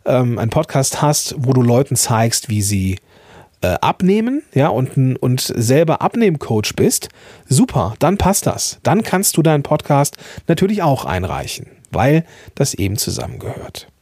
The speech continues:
Wenn dein Podcast also die eine oder die andere, äh, Kri-, das ein oder andere Kriterium erfüllt, super, trag deinen Podcast ein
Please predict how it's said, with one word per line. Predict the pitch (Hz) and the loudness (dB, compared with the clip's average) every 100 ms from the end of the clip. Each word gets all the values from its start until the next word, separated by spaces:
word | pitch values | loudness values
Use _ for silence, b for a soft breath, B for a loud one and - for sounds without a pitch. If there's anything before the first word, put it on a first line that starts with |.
| _ - | _ 0
Wenn | 110 185 | 2 4
dein | 214 | 2
Podcast | 180 185 - 165 156 | 2 -2 2 0 2
also | 131 135 127 | 2 2 4
die | 117 135 | 2 2
eine | 101 143 175 180 | 2 2 4 4
oder | 156 123 | 4 2
die | 127 | 2
andere, | 139 160 147 143 143 143 _ b b b b - | 4 4 4 4 4 0 _ b b b b 0
äh, | 117 113 | 2 2
Kri-, | - 123 - | 0 -2 0
das | 123 | 2
ein | 151 | 4
oder | 156 131 | 4 2
andere | 147 135 | 2 2
Kriterium | 127 131 139 127 | 0 2 4 4
erfüllt, | - - 220 - b b | 0 0 -2 -2 b b
super, | 131 202 139 107 b b | 2 2 0 -4 b b
trag | - 156 202 - | 0 2 0 0
deinen | 165 151 147 | 2 2 2
Podcast | - 170 - 117 113 - | 0 -2 0 0 0 0
ein | 139 170 | 2 2